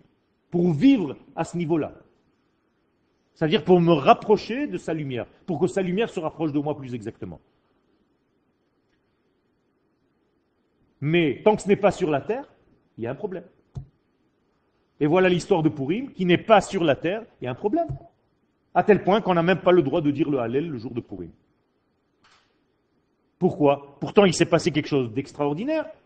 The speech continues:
Oui, mais c'est en dehors. Tu n'es encore pas serviteur d'Hachem,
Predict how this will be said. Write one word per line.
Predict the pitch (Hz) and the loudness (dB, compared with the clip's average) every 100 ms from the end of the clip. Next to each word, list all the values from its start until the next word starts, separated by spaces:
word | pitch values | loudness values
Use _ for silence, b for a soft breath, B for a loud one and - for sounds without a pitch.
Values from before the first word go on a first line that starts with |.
| _ - | _ 0
Oui, | 240 349 - - | 6 6 6 -2
mais | 202 | 2
c'est | - 220 | 4 4
en | 208 | 6
dehors. | 196 185 160 - - _ _ _ _ _ _ _ _ _ | 8 8 6 -2 -20 _ _ _ _ _ _ _ _ _
Tu | 226 | 0
n'es | 226 | 4
encore | 220 202 202 - | 6 4 0 2
pas | 233 | 2
serviteur | 220 214 165 165 - 180 | 4 4 4 0 4 4
d'Hachem, | 165 - 147 131 | 4 2 0 -2